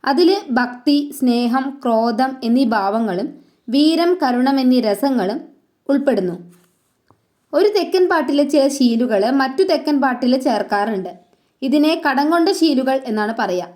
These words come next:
അതായത് ഒരു തെക്കൻ പാട്ടിലെ ശീലുകളെ മറ്റു തെക്കൻ പാട്ടിൽ ചേർക്കുന്നതിനെ, അതിനെ പറയുന്ന പേരാണെന്ത്? കടം കൊണ്ട ശീലുകൾ. ഇരവിക്കുട്ടി പിള്ളപ്പോര് വിരൽ പാട്ട് മാത്രമാണ്.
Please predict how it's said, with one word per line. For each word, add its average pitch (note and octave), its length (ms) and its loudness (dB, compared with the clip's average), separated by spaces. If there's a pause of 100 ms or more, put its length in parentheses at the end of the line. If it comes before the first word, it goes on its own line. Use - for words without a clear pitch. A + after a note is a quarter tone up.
(200)
അതായത് A3+ 340 0
ഒരു C#4+ 160 0
തെക്കൻ C#4 320 0
പാട്ടിലെ C#4 420 0
ശീലുകളെ B3+ 560 2 (560)
മറ്റു E4 260 0
തെക്കൻ C4 360 0
പാട്ടിൽ A#3+ 300 -2 (220)
ചേർക്കുന്നതിനെ, A#3+ 720 2 (300)
അതിനെ A#3+ 240 -2
പറയുന്ന C4+ 340 0
പേരാണെന്ത്? A#3 580 -2 (200)
കടം B3 320 -2
കൊണ്ട G#3 180 -2 (140)
ശീലുകൾ. F3+ 380 -2 (720)
ഇരവിക്കുട്ടി F4 600 2
പിള്ളപ്പോര് B3+ 560 0 (200)
വിരൽ C4 260 2 (100)
പാട്ട് G#3+ 300 -2 (100)
മാത്രമാണ്. F#3+ 540 -4